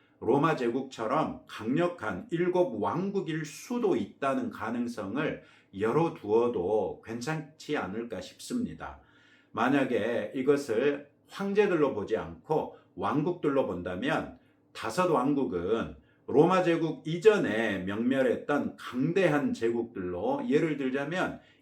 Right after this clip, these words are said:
이집트, 아시리아, 바벨론, 페르시아,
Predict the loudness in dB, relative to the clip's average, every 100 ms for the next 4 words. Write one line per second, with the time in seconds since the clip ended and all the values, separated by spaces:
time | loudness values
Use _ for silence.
0 | _ -2 2 2 0 -8 -12 -12 -14 _
1 | _ _ _ -8 -6 -2 -2 0 -2 -2
2 | -2 -2 -8 _ _ _ -14 -2 2 4
3 | 4 2 0 -4 -6 -16 _ _ _ -8
4 | 2 2 2 -2 -4 -2 -2 -2